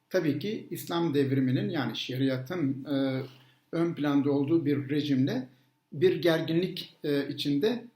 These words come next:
yaşamaya devam etti. Ama ticari açıdan bu çok önemli. E, Türkiye,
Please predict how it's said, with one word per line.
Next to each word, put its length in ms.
yaşamaya 720
devam 260
etti. 140
Ama 180
ticari 380
açıdan 540
bu 100
çok 220
önemli. 460
E, 260
Türkiye, 640